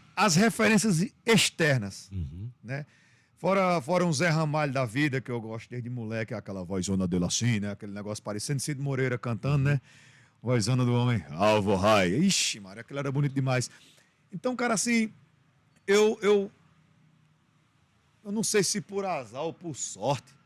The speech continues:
Speaker 1: eu não tenho uma única pessoa, eu tenho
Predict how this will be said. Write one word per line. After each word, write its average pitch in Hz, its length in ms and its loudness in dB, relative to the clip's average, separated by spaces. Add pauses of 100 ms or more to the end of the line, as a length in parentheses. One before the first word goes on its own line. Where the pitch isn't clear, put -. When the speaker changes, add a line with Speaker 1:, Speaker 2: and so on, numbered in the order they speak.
(200)
Speaker 1:
eu 160 100 -2
não 175 120 0
tenho 196 380 0
uma 202 260 0 (120)
única 214 320 -4
pessoa, 151 420 -4
eu 131 60 -12
tenho 147 340 -12